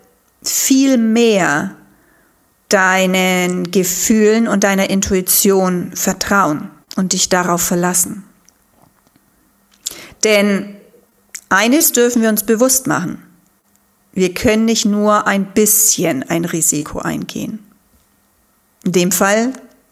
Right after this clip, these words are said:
gilt ganz oder gar nicht. Also möchte ich dir noch einmal die Frage stellen. Bist du bereit,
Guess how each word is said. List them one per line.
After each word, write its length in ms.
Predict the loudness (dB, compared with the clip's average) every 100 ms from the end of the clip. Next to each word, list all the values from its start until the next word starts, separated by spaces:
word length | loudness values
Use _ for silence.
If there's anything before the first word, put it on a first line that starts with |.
| _ _
gilt 540 | 2 4 4 0 -6 -2
ganz 680 | 0 2 0 0 -2 -2 -8 _ _ _ -20 -20 _ _ _ _
oder 260 | 0 2 2
gar 240 | 0 0
nicht. 360 | -2 -8 -14 -18 _ _ _ _ _ _ _ _ _ _ _ _ _ _ _ _ _ _ _ _ _ _ _ _ -12 -12 -20 -20 -20 _ _ _ _ _ _ _ -4
Also 240 | 0 2
möchte 240 | 0 0
ich 80 | 0
dir 140 | 0 0
noch 160 | 0
einmal 340 | 0 0 0 0
die 140 | 0
Frage 420 | 0 0 0 0
stellen. 560 | 0 -2 -4 -4 -6 -10 -16 _ _ _ _ _ _ _ _ _ -20 _ _
Bist 420 | 2 4 2 2
du 200 | 2 2
bereit, 840 | 2 2 2 2 2 0 -2 -8